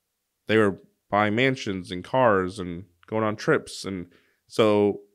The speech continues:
does that label now mean the same thing it meant two years ago? I, I would argue that it doesn't. But what did it, what did it even mean at that point? It was,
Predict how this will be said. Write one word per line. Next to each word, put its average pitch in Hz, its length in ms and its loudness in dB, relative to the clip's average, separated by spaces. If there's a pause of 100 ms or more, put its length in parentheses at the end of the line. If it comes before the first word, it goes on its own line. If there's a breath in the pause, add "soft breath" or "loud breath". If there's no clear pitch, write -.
(480)
does 104 160 -6
that 110 200 2
label 123 440 2
now 120 260 0
mean 120 280 -2
the 107 80 -4
same 117 280 -2
thing 123 160 -2
it 104 80 -2
meant 107 340 -2 (1160)
two 123 140 -4
years 123 300 0
ago? 202 380 -6 (680)
I, 65 140 -16 (120)
I 120 180 4
would 139 140 4
argue 107 280 2
that 131 100 0
it 135 120 0
doesn't. 151 400 2 (1300)
But 131 120 2
what 160 120 6
did 202 120 2
it, 185 180 4
what 156 120 2
did 180 120 2
it 196 40 0
even 180 180 0
mean 170 160 2
at 160 100 -2
that 156 220 0
point? 208 400 -2
It 113 60 -2
was, 131 280 2